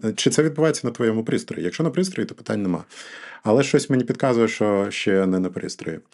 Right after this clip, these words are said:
А, ну, але така прикольна штука. Ну, мені здається, класна, і мені б і, і в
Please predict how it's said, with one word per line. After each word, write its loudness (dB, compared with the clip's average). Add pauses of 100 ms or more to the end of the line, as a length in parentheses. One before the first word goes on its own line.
(480)
А, 0
ну, 6
але 6
така 4
прикольна 4
штука. 2
Ну, 4
мені 4
здається, 4
класна, 2
і 6
мені 4
б -2
і, 4 (360)
і 4
в -2